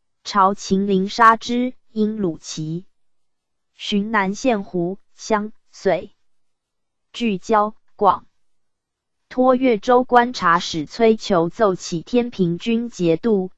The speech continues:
朝议不允。又起除官，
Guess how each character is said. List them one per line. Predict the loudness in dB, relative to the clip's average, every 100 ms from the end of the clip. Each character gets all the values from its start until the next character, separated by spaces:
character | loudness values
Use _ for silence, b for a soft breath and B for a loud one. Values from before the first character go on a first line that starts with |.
| _
朝 | -2 2 2
议 | 0 -6
不 | -2 -4 -2
允。 | -6 -8 _ _ _ _ _ _ _ _ _ _
又 | 0 0 -2 _ _ _ _ _ _ _ _ _ _ _
起 | -8 -6
除 | -6 -2 -2
官， | 0 4 4 2